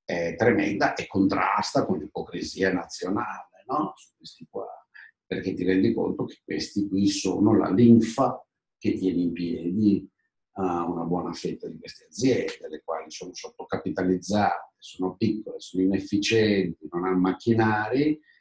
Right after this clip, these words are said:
e se non ci fossero questi disgraziati che lavorano e vengono a lavorare a venti euro al giorno o anche meno, e vivono in baracconi, poi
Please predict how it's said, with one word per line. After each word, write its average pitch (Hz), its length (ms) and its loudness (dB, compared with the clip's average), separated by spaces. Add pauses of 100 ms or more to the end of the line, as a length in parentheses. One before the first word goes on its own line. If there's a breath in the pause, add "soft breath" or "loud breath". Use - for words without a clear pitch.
(360 soft breath)
e 95 100 -2
se 90 140 -4
non 90 100 0
ci - 120 -6
fossero 95 260 -2
questi 87 240 -4
disgraziati 95 840 -2
che 87 120 -16
lavorano 98 580 -6 (260)
e - 120 -12
vengono 101 260 6
a 98 60 4
lavorare 101 380 2
a - 100 -4
venti 92 400 2
euro 92 260 2
al 87 100 -4
giorno 92 540 2
o 90 80 -4
anche 90 260 -2
meno, 107 680 -2 (340 loud breath)
e 95 80 -2
vivono 92 300 2
in 90 80 -2
baracconi, 92 720 -2
poi 95 420 -4